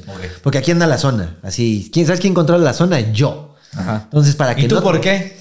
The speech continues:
Speaker 2: Pues quién sabe. Pero para que no te pase nada de alguien que no existe o que tal vez exista.
Speaker 1: ¿O qué tal si, ah, entonces si me queda un meteorito, tú me, me
Speaker 2: Nosotros
Speaker 1: proteges?
Speaker 2: brincamos por ti. Somos
Speaker 1: A
Speaker 2: como,
Speaker 1: la
Speaker 2: somos como
Speaker 1: madre.
Speaker 2: una aseguradora. Nosotros
Speaker 1: Ay, qué
Speaker 2: aseguramos
Speaker 1: chingón.
Speaker 2: que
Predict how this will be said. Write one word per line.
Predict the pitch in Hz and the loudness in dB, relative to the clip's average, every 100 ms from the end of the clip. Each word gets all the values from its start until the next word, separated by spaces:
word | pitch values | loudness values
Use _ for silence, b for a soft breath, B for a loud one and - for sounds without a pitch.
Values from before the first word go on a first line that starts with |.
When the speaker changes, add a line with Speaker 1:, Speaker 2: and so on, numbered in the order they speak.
| - | -4
Speaker 2:
Pues | 339 - | -2 0
quién | 196 | 0
sabe. | 156 87 - B B | -2 -2 -6 B B
Pero | 175 180 | 2 2
para | 180 175 | 0 0
que | 180 | 2
no | 220 269 | 2 2
te | 247 | -2
pase | - 226 214 151 | 0 0 2 4
nada | 143 165 180 269 - | 4 4 2 0 -4
de | 135 113 95 | -4 -2 -2
alguien | 98 127 127 160 247 208 - _ _ | -2 -2 0 0 -2 -8 -18 _ _
que | 123 | -4
no | 123 | -2
existe | 143 - 180 - 185 - B B B B | 0 2 2 2 -2 -2 B B B B
o | 107 107 | -12 -10
que | - | -8
tal | - 107 123 | -4 -2 -2
vez | 117 | -2
exista. | 98 - 123 220 - 170 165 - - - | -4 -2 0 0 0 -2 -2 -6 -10 -4
Speaker 1:
¿O | 127 | -2
qué | 180 | -2
tal | 208 202 | -2 -2
si, | 180 | -4
ah, | 147 - | -6 -2
entonces | 160 180 196 | -2 0 0
si | 214 | 0
me | 151 | 0
queda | 208 | 0
un | 208 | 0
meteorito, | 156 175 175 202 190 147 | 0 0 2 2 0 0
tú | 185 | 0
me, | 190 180 156 143 131 117 110 107 | 2 4 4 4 2 0 0 -2
me | 107 123 | 0 0
Speaker 2:
Nosotros | 120 127 120 | 0 0 2
Speaker 1:
proteges? | 139 156 139 | 0 2 0
Speaker 2:
brincamos | 127 113 131 127 | 0 0 0 -2
por | 104 - | -6 -6
ti. | |
Somos | - 185 175 | 0 0 2
Speaker 1:
A | |
Speaker 2:
como, | 175 170 | 2 2
Speaker 1:
la | 170 - - 220 | 2 -2 -4 -2
Speaker 2:
somos | 254 294 | 0 2
como | 196 190 | 2 4
Speaker 1:
madre. | 226 | 2
Speaker 2:
una | |
aseguradora. | 196 160 123 113 110 117 98 87 | 2 2 2 2 2 0 0 -2
Nosotros | 127 175 | 0 2
Speaker 1:
Ay, | 214 | 2
qué | 160 | 2
Speaker 2:
aseguramos | 139 160 180 185 | 4 4 2 2
Speaker 1:
chingón. | 117 | 0
Speaker 2:
que | 117 | -2